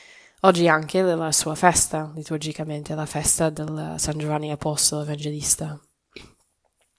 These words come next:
Però un altro dettaglio, un particolare che mi ha colpito pregando con questo Vangelo è la prima parte, in realtà.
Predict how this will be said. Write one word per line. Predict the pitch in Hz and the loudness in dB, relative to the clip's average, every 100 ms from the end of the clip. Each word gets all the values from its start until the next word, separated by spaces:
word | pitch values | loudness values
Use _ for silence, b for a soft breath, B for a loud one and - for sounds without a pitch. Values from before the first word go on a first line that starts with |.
| - - | -20 -20
Però | - 277 208 170 | 2 6 8 6
un | 202 | 4
altro | 254 262 196 175 | 2 4 2 2
dettaglio, | 160 - 160 151 151 156 208 220 - | -2 -6 -6 -4 -4 -2 -2 -4 -8
un | 180 160 151 151 151 | -10 -8 -10 -12 -10
particolare | 160 - 175 - 170 170 180 | -10 -4 -4 0 0 2 0
che | 196 180 | -2 -4
mi | 165 | -4
ha | 151 | -6
colpito | - 170 - 190 165 | -8 -4 0 2 2
pregando | - 180 202 180 | 2 2 2 2
con | 156 156 | -2 -4
questo | 151 - 160 | 0 0 2
Vangelo | 180 185 156 160 175 B B B B B B | -2 -2 -2 -2 -2 B B B B B B
è | - 190 | 2 6
la | 202 | 6
prima | 254 220 160 | 6 6 4
parte, | 151 160 - 147 151 | 2 0 -2 -6 -6
in | - 160 | -6 -4
realtà. | 151 147 156 151 | -4 -4 -6 -8